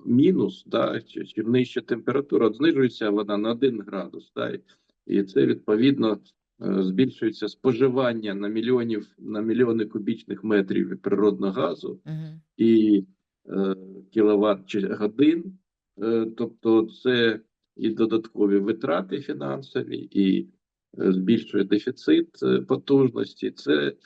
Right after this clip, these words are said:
Speaker 1: зрозуміло, абсолютно пряма залежність. Е, тут нічого нового немає, нічого нового я не скажу. Що стосується, яка буде зима, прогнозується, ну, це то-, точно я не знаю. Це, мабуть, і не можуть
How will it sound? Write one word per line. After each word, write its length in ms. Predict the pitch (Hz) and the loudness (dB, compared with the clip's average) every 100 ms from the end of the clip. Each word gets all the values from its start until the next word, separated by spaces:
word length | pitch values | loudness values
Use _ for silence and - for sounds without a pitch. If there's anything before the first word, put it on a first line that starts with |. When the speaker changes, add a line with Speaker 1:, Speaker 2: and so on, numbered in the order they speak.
| _ _ | _ _
Speaker 1:
зрозуміло, 720 | 110 139 143 131 139 156 160 | 0 2 4 4 2 2 0
абсолютно 580 | 104 - 117 131 135 113 | -2 -6 -6 -6 -6 -6
пряма 400 | - 127 123 135 | 0 2 2 2
залежність. 840 | 123 120 107 92 92 90 90 _ - | 2 2 2 2 0 -10 -20 _ -12
Е, 160 | 98 92 | -8 -6
тут 260 | - 117 | -6 -6
нічого 360 | 117 113 - 113 | -4 -4 2 2
нового 400 | 107 110 110 107 | 2 4 4 4
немає, 500 | 107 110 143 165 147 | 0 -2 -2 -2 -4
нічого 320 | - - 117 | -6 -6 -6
нового 320 | 110 107 107 | -4 0 4
я 120 | 107 107 | 4 4
не 120 | 110 | 0
скажу. 540 | - 120 120 165 330 339 _ _ _ _ | -4 -6 -2 0 0 -4 _ _ _ _
Що 100 | - | -10
стосується, 640 | - 127 127 127 120 - | -10 -10 -2 0 -2 -2
яка 400 | 117 127 - 127 | 0 0 0 -2
буде 440 | 117 117 117 117 113 _ _ - | -2 -4 -2 -2 -2 _ _ -10
зима, 420 | 107 139 156 170 | -2 0 2 0
прогнозується, 800 | 170 123 123 107 110 101 98 127 | -2 -4 -4 -6 -2 -2 -2 -4
ну, 140 | 139 | -6
це 160 | 143 139 | -2 -4
то-, 260 | - 143 - _ | 0 0 0 _
точно 360 | 147 135 - 113 | -2 -2 -2 -2
я 160 | 110 104 | 0 0
не 140 | 107 | -2
знаю. 380 | 101 147 156 139 | -4 -4 -6 -8
Це, 340 | - 110 110 - _ - _ | -8 -8 -8 -12 _ -20 _
мабуть, 580 | 120 135 117 120 - - | 0 2 2 -2 -2 -2
і 320 | 113 113 113 | 2 4 4
не 200 | 117 120 | 4 2
можуть 460 | 127 123 117 - | 2 2 -2 -8